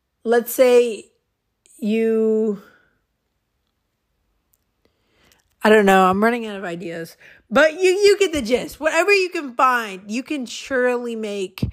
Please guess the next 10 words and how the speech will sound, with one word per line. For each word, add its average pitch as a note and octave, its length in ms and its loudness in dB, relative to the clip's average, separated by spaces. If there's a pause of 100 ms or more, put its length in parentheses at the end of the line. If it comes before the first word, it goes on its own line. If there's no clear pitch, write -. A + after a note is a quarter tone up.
(380)
If A#3 140 -2
you D#4 100 0
have E4+ 180 2
a D#4+ 60 -6
white C#4+ 320 0
shirt, G3 400 -4 (520)
or, A3 120 2
like, A3 220 -2 (300)
a G#3+ 100 -2
white, A3 580 0